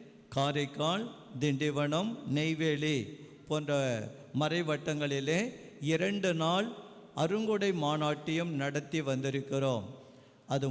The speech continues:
முடிந்த உடனே ஒரு வாரம் நம்முடைய இந்த அவிலா தெரேசா ஆன்மீக மையத்திலே நம்முடைய பாதுகாவலியின்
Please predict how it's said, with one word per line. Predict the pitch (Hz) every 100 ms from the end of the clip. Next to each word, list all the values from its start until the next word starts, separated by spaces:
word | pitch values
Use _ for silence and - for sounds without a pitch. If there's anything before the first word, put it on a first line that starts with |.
| 135
முடிந்த | 180 214 190 147
உடனே | 143 147 147 170 220 - - - - 147
ஒரு | 180 208 170
வாரம் | 160 165 190 160
நம்முடைய | 143 156 156 147 147 160 160
இந்த | 139 139
அவிலா | 131 165 165 170 165
தெரேசா | 147 143 135 135
ஆன்மீக | 143 160 165 160 156 135
மையத்திலே | 139 139 135 139 131 156 196 - - - - 147
நம்முடைய | 151 151 147 139 156
பாதுகாவலியின் | 160 180 170 151 147 147 147 131